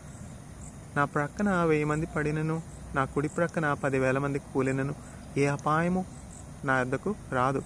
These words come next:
నేను నెమ్మది కలిగి పరుండి మేల్కొనెదను" అని చక్కగా చెప్పగలుగుతున్నాడు.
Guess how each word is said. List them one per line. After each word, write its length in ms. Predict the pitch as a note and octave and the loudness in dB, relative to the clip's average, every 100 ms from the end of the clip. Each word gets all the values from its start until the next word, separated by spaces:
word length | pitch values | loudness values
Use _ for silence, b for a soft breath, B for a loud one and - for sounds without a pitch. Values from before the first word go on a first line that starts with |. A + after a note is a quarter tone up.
| - - - | -6 -14 -8
నేను 380 | C3+ C3 C3 B2+ B2+ - - - - - - - - - - | 0 2 2 0 -2 -10 -14 -14 -14 -14 -14 -14 -16 -16 -6
నెమ్మది 340 | B2+ C#3 F#3 G#3 | 0 2 4 2
కలిగి 380 | G#3 F#3+ G3 A3 - - - | 4 4 2 0 -6 -14 2
పరుండి 400 | C#3+ D3+ F3 F#3+ A3 - - | 4 6 4 2 0 -6 2
మేల్కొనెదను" 640 | F#3 G#3+ - G#3 G3 F#3+ - - - | 4 4 4 4 4 0 -2 -6 -2
అని 180 | D3 | 0
చక్కగా 480 | D#3+ - D#3 F3+ G#3 G#3+ | -2 -4 -4 0 2 2
చెప్పగలుగుతున్నాడు. 760 | G3+ G3 F#3+ F#3+ F#3+ F#3 F3 | 2 4 4 2 2 2 0